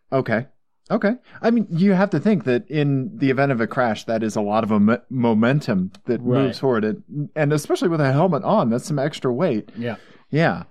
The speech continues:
Speaker 1: Um, so you flew to Wisconsin.
Speaker 2: Mm-hmm.
Speaker 1: Uh, you met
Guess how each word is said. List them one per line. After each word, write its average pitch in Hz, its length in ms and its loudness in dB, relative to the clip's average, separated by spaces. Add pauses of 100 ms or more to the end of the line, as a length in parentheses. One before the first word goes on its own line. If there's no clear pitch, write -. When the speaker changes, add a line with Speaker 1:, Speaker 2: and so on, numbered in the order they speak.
(360)
Speaker 1:
Um, 147 540 0 (480)
so 175 600 0 (120)
you 156 600 2 (140)
flew 180 300 -2
to 214 80 -2
Wisconsin. 131 680 -2 (200)
Speaker 2:
Mm-hmm. 151 460 -4
Speaker 1:
Uh, 113 100 -2
you 110 200 0
met 131 380 0